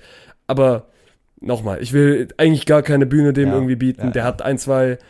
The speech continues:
Speaker 1: ein, zwei, also Aussagen, die einfach aus dem Kontext gerissen worden sind. Jeder, der sich ein bisschen eher mit der, mit der Thematik, äh, befasst hat, der weiß, dass Toni eigentlich ein guter ist.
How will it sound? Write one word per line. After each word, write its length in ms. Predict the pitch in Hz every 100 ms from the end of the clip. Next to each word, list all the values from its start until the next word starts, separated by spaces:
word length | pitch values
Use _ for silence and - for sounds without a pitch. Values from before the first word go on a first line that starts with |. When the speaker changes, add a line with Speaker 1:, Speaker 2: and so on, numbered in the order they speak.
| _ _ -
Speaker 1:
ein, 100 | 151
zwei, 280 | 156 151 151
also 300 | 147 143 -
Aussagen, 480 | 147 160 - 151 143
die 80 | 143
einfach 160 | 131
aus 80 | 131
dem 80 | 127
Kontext 320 | 139 135 139
gerissen 340 | 131 131 131
worden 200 | 123 123
sind. 200 | 120 127
Jeder, 200 | 113 127
der 120 | 123 117
sich 140 | 120
ein 80 | 113
bisschen 320 | 127 - 131
eher 220 | 104 131
mit 180 | 123 120
der, 180 | 131 123
mit 160 | 123
der 120 | 120 110
Thematik, 500 | 123 120 120 123 -
äh, 220 | 117 117
befasst 380 | 123 - 117 -
hat, 140 | 113
der 100 | 110
weiß, 180 | 113 120
dass 160 | - -
Toni 260 | 123 120
eigentlich 160 | 113 113
ein 60 |
guter 260 | 110 123 117
ist. 280 | 107 -